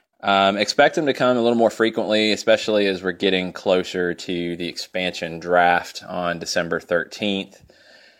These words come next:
The action's gonna get pretty fast and furious when it comes to Atlanta United and,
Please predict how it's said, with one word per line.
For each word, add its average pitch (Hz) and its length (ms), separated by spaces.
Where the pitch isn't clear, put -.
The 101 120
action's 101 360
gonna 101 160
get 95 160
pretty 95 180
fast 90 320
and 90 120
furious 92 400
when 92 60
it 87 80
comes 95 200
to - 80
Atlanta 92 320
United 92 600
and, 82 340